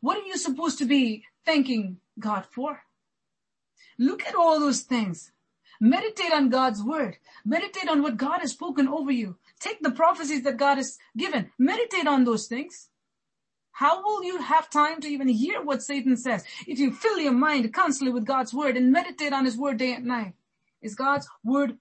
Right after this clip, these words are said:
true or not is a question. Psalm one says, "Those who meditate on his word day and night, they shall be like a tree that is planted by the rivers of water,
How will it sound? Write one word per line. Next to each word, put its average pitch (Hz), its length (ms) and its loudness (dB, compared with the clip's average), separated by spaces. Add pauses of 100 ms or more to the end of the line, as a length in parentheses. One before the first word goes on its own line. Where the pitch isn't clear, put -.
true 285 400 -4
or 240 140 4
not 262 360 2
is 233 120 -4
a 233 60 -6
question. 226 560 -4 (1080)
Psalm 330 380 2
one 302 220 2
says, 254 260 0 (180)
"Those 294 360 0
who 311 100 0
meditate 311 520 0
on 294 120 0
his 285 160 -2
word 302 240 0
day 302 220 -2
and 285 120 0
night, 277 260 0 (120)
they 302 240 2
shall 311 340 2
be 311 300 -6
like 302 220 -4
a 302 40 0
tree 330 300 -4
that 277 140 -6
is 294 100 -6
planted 285 340 0
by 285 120 2
the 269 80 -4
rivers 302 380 -2
of 277 80 -2
water, 247 340 0